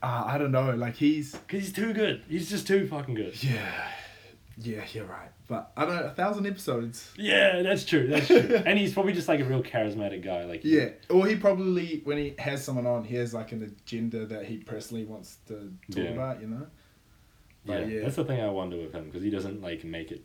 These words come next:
Speaker 2: known.
Speaker 1: Do you think he's the podcast goat?
Speaker 2: Yeah, hundred percent.
Speaker 1: Yeah,
Speaker 2: Facts.
Speaker 1: I think so.
Speaker 2: Like,
Speaker 1: I mean, I don't
Speaker 2: one hundred percent.
Speaker 1: listen to that many podcasts o-,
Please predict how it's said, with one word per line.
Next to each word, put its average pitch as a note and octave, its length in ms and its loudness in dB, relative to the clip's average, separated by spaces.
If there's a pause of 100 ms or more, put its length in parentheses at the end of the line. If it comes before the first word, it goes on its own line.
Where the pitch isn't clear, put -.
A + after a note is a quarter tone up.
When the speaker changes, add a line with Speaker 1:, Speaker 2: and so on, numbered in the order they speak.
(140)
Speaker 2:
known. E2 440 -10
Speaker 1:
Do A#2+ 100 -4
you A#2+ 80 0
think C3 180 -4
he's B2+ 160 -4
the A#2+ 60 -12
podcast A#2+ 540 -8
goat? A#2+ 260 -8 (240)
Speaker 2:
Yeah, A#2+ 220 0
hundred B2+ 280 0
percent. E2 240 -10 (120)
Speaker 1:
Yeah, E2 100 -16
Speaker 2:
Facts. - 400 -2
Speaker 1:
I - 40 -16
think G2+ 160 -8
so. G#2 60 -4
Speaker 2:
Like, A#2+ 120 0
Speaker 1:
I A#2+ 40 -2
mean, A#2 100 -2
I A#2 40 -2
don't - 0 -
Speaker 2:
one - 0 -
hundred C3 220 -2
percent. - 0 -
Speaker 1:
listen A#2 240 -6
to A2 80 -12
that G#2 160 -10
many G#2+ 140 -14
podcasts G2 540 -16 (100)
o-, G#2+ 140 -12